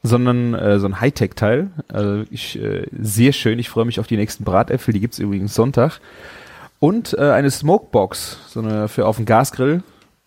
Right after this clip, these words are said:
damit, äh, ich dann meine Rippchen, äh,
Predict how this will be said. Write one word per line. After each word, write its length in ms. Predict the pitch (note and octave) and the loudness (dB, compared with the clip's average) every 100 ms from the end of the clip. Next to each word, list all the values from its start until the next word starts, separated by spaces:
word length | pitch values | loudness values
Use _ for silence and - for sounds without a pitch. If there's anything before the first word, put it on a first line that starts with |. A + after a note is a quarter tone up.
| _ | _
damit, 380 | A2+ A#2 - - | -4 -4 -6 -8
äh, 420 | - A2 G#2+ A2 A2 _ - | 0 4 6 4 0 _ -16
ich 100 | - | -4
dann 140 | - A#2 | 0 2
meine 260 | A2+ A2 | 4 2
Rippchen, 460 | B2 - A#2+ A2+ A2 - _ _ F#3 A3 | 0 -4 -4 -4 -6 -12 _ _ -20 -10
äh, 360 | G#2 G2 F#2+ | -6 -6 -6